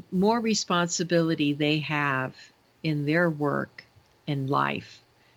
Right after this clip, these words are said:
situation, I think the more they recognize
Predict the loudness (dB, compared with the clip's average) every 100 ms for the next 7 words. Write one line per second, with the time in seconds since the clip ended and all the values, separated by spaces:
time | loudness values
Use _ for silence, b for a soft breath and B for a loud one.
0 | b -2 -2 0 -2 -2 -2 -4 -6 -8
1 | -12 -18 _ _ b b b b 0 0
2 | -2 -4 -6 -4 -2 0 -2 -2 -2 -2
3 | -6 -8 -12 -12 -12 -10 -10 -10